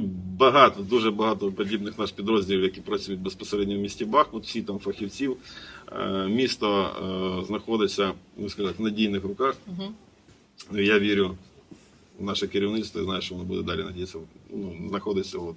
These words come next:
Speaker 1: в надійних руках.
Speaker 2: Ну, воно
Speaker 1: Так що
Speaker 2: сто відсотків
Speaker 1: це
Speaker 2: так і буде. Скажіть, тепер в мене таких два запитання. От, оскільки снайпер, це завжди така історія, голівудські фільми, всі ми про це
Speaker 1: Мгм.
Speaker 2: дивилися, знаємо, там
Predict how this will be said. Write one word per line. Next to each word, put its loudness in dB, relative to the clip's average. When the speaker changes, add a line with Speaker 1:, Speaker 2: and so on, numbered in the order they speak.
Speaker 1:
в -10
надійних -8
руках. -16
Speaker 2:
Ну, 0
воно -2
Speaker 1:
Так 2
що -4
Speaker 2:
сто -2
відсотків -4
Speaker 1:
це -2
Speaker 2:
так -8
і -8
буде. -4
Скажіть, -8
тепер -6
в -6
мене -6
таких -14
два -4
запитання. -6
От, -8
оскільки -10
снайпер, -4
це -6
завжди -6
така -8
історія, -2
голівудські -4
фільми, -2
всі -8
ми -4
про -10
це -2
Speaker 1:
Мгм. -4
Speaker 2:
дивилися, 2
знаємо, 2
там -4